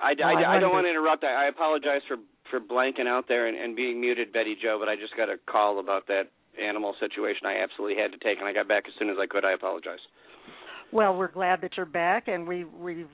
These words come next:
Speaker 2: learned from Nell the, some of the movies that are playing now, uh, at the multiplex that, that she is recommending. Uh, in case you didn't hear, Real for the kids,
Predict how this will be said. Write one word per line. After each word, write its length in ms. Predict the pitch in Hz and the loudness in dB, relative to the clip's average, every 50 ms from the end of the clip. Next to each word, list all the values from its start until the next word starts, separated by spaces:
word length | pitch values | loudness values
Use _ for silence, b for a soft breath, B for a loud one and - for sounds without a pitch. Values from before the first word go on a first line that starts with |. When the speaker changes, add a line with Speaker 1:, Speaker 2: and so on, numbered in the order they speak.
| - | 0
Speaker 2:
learned 440 | 175 185 196 214 220 202 214 233 214 - | 2 2 4 4 4 2 0 -2 0 2
from 240 | 240 202 180 185 185 | 2 2 2 2 -2
Nell 440 | 185 208 226 220 196 202 220 226 B B B B B B B - | -4 -2 0 2 2 2 0 -2 B B B B B B B 0
the, 280 | 196 185 175 170 165 - - - - - - - | 2 2 4 4 2 0 -4 -20 -20 -10 -2 0
some 120 | 208 196 | 0 0
of 120 | 196 175 | 0 -2
the 180 | 160 165 160 160 | 0 0 0 0
movies 340 | 156 165 185 196 202 196 160 190 | -2 -2 -2 -2 -2 -4 -4 -4
that 100 | 196 165 | -4 -4
are 60 | 165 | -4
playing 400 | - - 214 180 170 165 160 165 | -6 -4 -4 -4 -4 -4 -4 -2
now, 480 | 175 190 208 202 180 175 185 196 - - | 0 2 2 4 4 2 2 -2 -4 -6
uh, 720 | - 175 165 160 156 156 156 156 - - - _ - - 180 | -4 0 0 2 2 0 0 -2 -4 -8 -16 _ -8 -2 0
at 140 | 175 - | 0 0
the 60 | - 170 | 2 2
multiplex 640 | 170 160 156 - - 156 156 - - 180 156 147 - - - 180 | 2 2 2 4 2 2 2 2 0 -2 -2 -2 -4 -6 -6 -6
that, 100 | 156 - - - | -6 -6 -6 -8
that 120 | 160 160 - - - | -8 -6 -6 -6 -6
she 300 | - 180 170 165 156 156 156 | -6 -6 -6 -6 -8 -10 -12
is 200 | 156 165 160 160 - - | -10 -10 -10 -10 -12 -8
recommending. 880 | - 165 170 165 - 160 151 165 170 180 202 196 156 156 151 147 160 170 | 0 2 2 2 2 0 0 2 2 2 2 2 0 -2 -2 -2 -4 -6
Uh, 340 | 175 170 160 151 147 143 147 B B B B B B B B B B - | -4 -2 0 2 2 2 0 B B B B B B B B B B -6
in 80 | 180 | -2
case 220 | 180 - 202 190 185 | 0 2 2 2 2
you 60 | - 196 | -2 -2
didn't 280 | - 190 175 180 175 | -2 -2 -2 -2 -2
hear, 220 | 165 196 185 175 160 | 0 2 2 2 2
Real 360 | 156 170 185 180 190 202 196 - | 2 2 4 4 4 4 2 0
for 120 | - 190 | -4 -4
the 80 | 175 - | -4 -6
kids, 380 | - - - 190 190 196 180 | -8 -6 -4 -2 -2 -2 -6